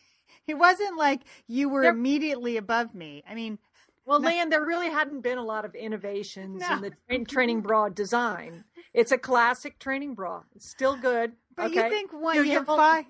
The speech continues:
Speaker 1: yeah, you just think five daughters, you think you'd go bra shopping more than once a decade.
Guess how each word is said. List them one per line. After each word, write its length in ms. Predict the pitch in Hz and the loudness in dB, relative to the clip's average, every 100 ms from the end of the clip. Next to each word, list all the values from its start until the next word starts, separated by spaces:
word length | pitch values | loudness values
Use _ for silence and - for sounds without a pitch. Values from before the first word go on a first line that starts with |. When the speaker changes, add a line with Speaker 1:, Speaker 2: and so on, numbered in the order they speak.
| _ | _
Speaker 1:
yeah, 140 | 320 214 | -10 -8
you 160 | 196 | -8
just 180 | 247 359 | -8 -8
think 160 | 381 294 | -6 -6
five 400 | - 269 285 254 | 2 4 4 2
daughters, 500 | 214 208 240 285 254 | 0 0 0 -4 -8
you 240 | - 233 240 | -12 -10 -8
think 160 | 247 - - | -10 -12 -14
you'd 220 | 226 226 | -10 -4
go 160 | 240 233 | -2 0
bra 240 | 226 233 | 0 0
shopping 420 | 233 220 196 190 | 0 -2 -2 -4
more 160 | 185 185 | -8 -8
than 140 | 185 | -8
once 200 | 185 185 | -10 -12
a 40 | 170 | -8
decade. 380 | 196 202 147 | -10 -8 -12